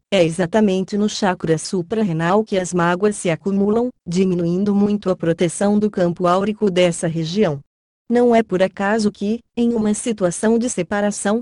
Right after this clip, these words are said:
por exemplo, que geralmente traz consigo muitas mágoas, tristezas e dores, os envolvidos acabam desenvolvendo alguma coisa relacionada a este órgão,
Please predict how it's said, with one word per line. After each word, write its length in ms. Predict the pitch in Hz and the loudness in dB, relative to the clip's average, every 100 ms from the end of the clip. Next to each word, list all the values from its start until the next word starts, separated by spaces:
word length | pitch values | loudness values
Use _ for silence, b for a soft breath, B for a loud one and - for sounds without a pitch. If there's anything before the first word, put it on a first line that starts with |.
| - - | -6 -2
por 160 | 202 | 0
exemplo, 600 | 175 156 190 190 202 254 - - | 0 0 -2 -2 -4 -8 -8 -8
que 160 | 202 | -6
geralmente 680 | 190 214 196 185 185 175 240 | 0 2 2 0 -2 -4 -6
traz 460 | 180 170 175 - | -4 -4 -4 -8
consigo 680 | - 202 196 - 165 143 151 - 233 | -6 -4 -4 -6 -6 -6 -8 -2 2
muitas 440 | 240 208 220 202 | 4 4 0 0
mágoas, 560 | 175 180 202 226 - - - | -2 -2 -2 -4 -8 -16 -8
tristezas 680 | 240 233 - 190 175 190 165 | -8 -6 -2 -2 0 -2 -2
e 60 | |
dores, 540 | 151 160 185 254 - - - | 0 0 0 -2 -8 -14 -4
os 140 | 233 175 | -2 0
envolvidos 720 | 170 214 175 165 190 233 233 | 2 0 2 -4 -4 -4 -2
acabam 640 | 247 - 202 214 196 185 | -2 2 2 2 0 -2
desenvolvendo 920 | 175 175 151 151 180 175 190 185 190 | -4 -2 -2 -2 -2 2 2 2 2
alguma 380 | 185 175 202 208 | 2 2 0 0
coisa 340 | 196 175 175 | 0 -2 -2
relacionada 800 | 165 170 170 - 190 175 165 175 | -2 0 -2 -2 -2 0 0 0
a 60 | 190 | 0
este 360 | 175 180 - | 0 -2 0
órgão, 400 | 175 170 180 233 | 2 2 2 0